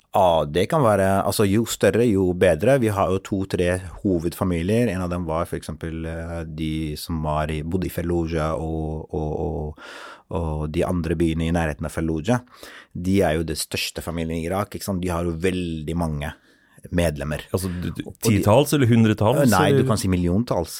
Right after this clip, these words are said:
Speaker 2: Ok.
Speaker 1: Ja, ja, ja. Og så
Speaker 2: Såpass.
Speaker 1: styres av en mann som blir valgt gjennom de kloke,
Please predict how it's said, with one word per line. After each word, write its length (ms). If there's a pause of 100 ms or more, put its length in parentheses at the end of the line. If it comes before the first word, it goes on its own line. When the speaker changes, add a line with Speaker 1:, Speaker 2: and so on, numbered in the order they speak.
Speaker 2:
Ok. 280
Speaker 1:
Ja, 300
ja, 80
ja. 140
Og 200
så 120
Speaker 2:
Såpass. 180
Speaker 1:
styres 240
av 240
en 160
mann 240
som 160
blir 160
valgt 460
gjennom 340
de 380
kloke, 500